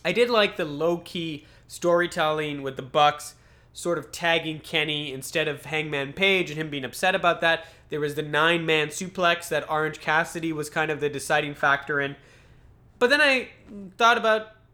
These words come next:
where's Jurassic Express? Where are the Dark Order? And, and then we finally had Page and Kenny winning, of all teams.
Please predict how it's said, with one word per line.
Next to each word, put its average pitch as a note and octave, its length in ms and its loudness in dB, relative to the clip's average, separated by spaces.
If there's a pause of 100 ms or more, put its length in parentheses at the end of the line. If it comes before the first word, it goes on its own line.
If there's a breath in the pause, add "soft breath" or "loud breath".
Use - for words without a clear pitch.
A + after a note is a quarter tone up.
(100)
where's A#3+ 260 -2
Jurassic G3+ 400 2
Express? D#3 600 -4 (100)
Where G3 140 0
are B3+ 40 4
the C#4 100 -4
Dark D#3+ 300 0
Order? D3+ 420 -2 (680)
And, E3 440 0
and E3 200 -4
then F3 120 2
we F3 100 -2
finally F3 320 2
had E3 260 2
Page F3 300 0
and D3 100 -10
Kenny A#3+ 320 0
winning, C#3 400 -2
of C#3+ 120 -8
all D3 160 -2
teams. D3 440 -8